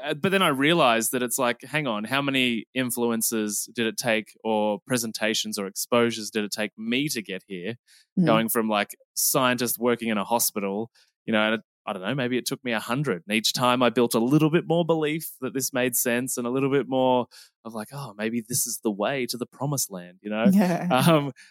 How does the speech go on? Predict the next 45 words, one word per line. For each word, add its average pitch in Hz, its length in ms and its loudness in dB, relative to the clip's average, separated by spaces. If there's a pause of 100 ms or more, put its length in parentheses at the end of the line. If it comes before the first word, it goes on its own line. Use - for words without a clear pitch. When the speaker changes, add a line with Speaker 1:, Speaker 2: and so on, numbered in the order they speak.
(140)
Speaker 1:
and 139 140 2
so 151 160 6
then, 147 440 -2
uh, - 20 -4
once 160 260 4
I 180 80 6
really 151 280 4
understood 131 440 2
that 117 160 6
about 113 220 2
myself, 113 480 2
I 113 60 2
was 110 140 -2
like, 104 260 -4
"Oh," 147 360 2 (280)
just 139 140 -2
what 139 120 4
you're 131 140 4
saying. 101 300 -2
It's 104 140 -6
like, 110 260 0
if 120 100 -6
I'm 180 180 4
just 175 220 -2
one 117 240 0
exposure 113 800 2
in 113 160 -2
the 107 80 -2
hundred 113 400 -2
exposures 107 600 -2
that 101 120 -6
they 107 160 -2
need 104 420 -4
to 110 80 -6
get 104 280 -2
there, 101 300 -2 (460)
then 113 120 2
I've, 107 140 -2 (120)
I've 101 140 -6
done 101 160 -4
my 101 100 -4
job, 110 320 -2
you 95 80 -16
know? 95 220 -10 (500)
Speaker 2:
Yeah, 180 460 6